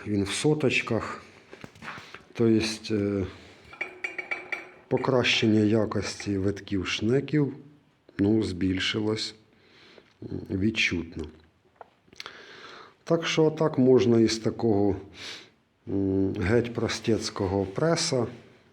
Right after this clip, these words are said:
і його можна довести абсолютно там за пару хвилин до, м, дуже пристойної точності. В общем, друзі, кому потрібно шнеки, м, знаходимо номер телефона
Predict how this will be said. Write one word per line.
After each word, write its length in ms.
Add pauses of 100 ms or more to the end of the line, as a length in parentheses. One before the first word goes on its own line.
(160)
і 120
його 440
можна 400
довести 720 (440)
абсолютно 840
там 400 (200)
за 180
пару 320
хвилин 600
до, 300
м, 40 (1900)
дуже 400
пристойної 680
точності. 640
В 960
общем, 200
друзі, 320
кому 320
потрібно 680
шнеки, 680 (600)
м, 300
знаходимо 640
номер 300
телефона 720